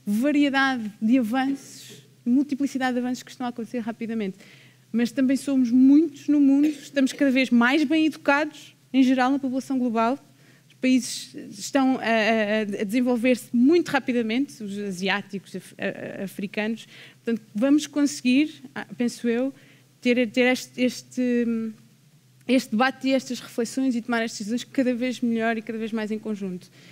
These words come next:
Vai haver sempre glitches no, no algoritmo, que são os <laughs> presidentes e os líderes, eh, com traços de psicopatia mais elevados, como sempre houve, mas, eh, mesmo assim, não, não sendo um problema novo,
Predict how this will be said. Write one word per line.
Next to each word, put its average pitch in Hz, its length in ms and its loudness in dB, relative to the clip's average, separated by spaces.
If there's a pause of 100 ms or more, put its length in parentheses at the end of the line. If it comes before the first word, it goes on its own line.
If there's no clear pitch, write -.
(280)
Vai 247 240 0
haver 247 220 0
sempre 247 360 -2
glitches 240 640 -2
no, 247 300 0
no 240 180 0
algoritmo, 233 720 0
que - 60 -20
são 214 260 -6
os 226 280 4
<laughs> - 0 -
presidentes 220 880 -2
e 214 60 -4
os 202 100 -4
líderes, 208 800 -4
eh, 202 440 -2
com 220 100 -8
traços 202 280 -8
de - 40 -20
psicopatia 202 960 -6 (180)
mais 196 300 -6
elevados, 202 500 -4 (480)
como 311 200 6
sempre 226 340 0
houve, 320 220 -2 (720)
mas, 226 760 0
eh, 226 440 -6 (200)
mesmo 240 440 0
assim, 269 320 -6
não, 226 260 -6 (460)
não 247 120 0
sendo 269 220 2
um 262 40 2
problema 240 420 -2
novo, 226 640 -6